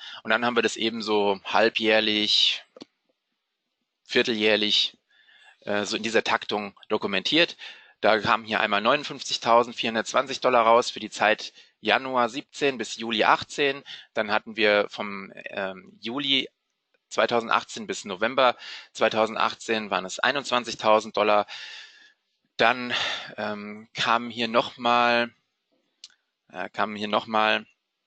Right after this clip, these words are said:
was war das? Kam hier nochmal ein solcher Betrag dazu. Da sind dann auch Strategien dazugekommen. Ähm, hier Huge Range Open zum Beispiel ist in den alten Ausbildungen nicht dabei gewesen. Deshalb haben wir hier, ähm, statt der vierunddreißigtausend Dollar haben wir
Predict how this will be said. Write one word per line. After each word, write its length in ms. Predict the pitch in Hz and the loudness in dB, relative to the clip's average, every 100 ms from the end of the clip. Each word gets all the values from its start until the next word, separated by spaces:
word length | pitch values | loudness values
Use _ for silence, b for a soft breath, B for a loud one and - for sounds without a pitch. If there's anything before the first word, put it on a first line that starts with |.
| _ _ _ _ _ _ - b b b b _ _ _ _ _ _ _ _ _ - | _ _ _ _ _ _ -20 b b b b _ _ _ _ _ _ _ _ _ -16
was 160 | - - | -12 -8
war 80 | |
das? 360 | - 123 - - | -2 -2 -2 -10
Kam 180 | - 107 | -6 -2
hier 80 | 107 | 0
nochmal 340 | 127 135 120 | 2 2 2
ein 180 | - 110 | 0 0
solcher 240 | 110 127 | 0 0
Betrag 400 | 107 - 104 110 | 0 2 4 4
dazu. 440 | 101 92 - 190 190 B B B B | 2 -2 -2 -6 -8 B B B B
Da 80 | 101 | -2
sind 160 | 143 | 2
dann 120 | 139 117 | 2 4
auch 100 | - | 4
Strategien 480 | 117 110 107 143 | 4 2 2 0
dazugekommen. 720 | 139 - 139 131 139 131 135 127 | 0 -2 -4 -2 0 0 -2 -2
Ähm, 320 | 117 113 110 | -2 -2 -4
hier 240 | 107 123 | -6 -4
Huge 240 | 110 123 - | -2 -2 -2
Range 240 | 117 104 | 0 2
Open 220 | 127 131 127 | 2 0 -4
zum 160 | 117 | -2
Beispiel 240 | 113 - 117 | -2 -2 -6
ist 160 | - | -6
in 80 | 110 | -4
den 140 | 104 | -2
alten 240 | 95 117 110 | 0 0 0
Ausbildungen 400 | 107 - 104 107 | -2 -2 -6 -4
nicht 160 | 123 | 0
dabei 240 | 123 110 117 | 0 2 0
gewesen. 340 | 110 117 117 | 2 0 -2
Deshalb 320 | 104 107 95 | -4 -4 -2
haben 180 | 98 101 | -2 -2
wir 100 | 107 | -4
hier, 260 | 98 110 - B B B B B | 0 0 0 B B B B B
ähm, 240 | 98 101 | -2 0
statt 180 | 104 101 | 0 0
der 80 | 95 | 0
vierunddreißigtausend 880 | 120 113 104 101 - 101 104 101 | -2 0 0 -2 0 2 2 0
Dollar 300 | 104 104 101 | 2 4 2
haben 100 | 101 | 0
wir 220 | 98 98 | -4 -4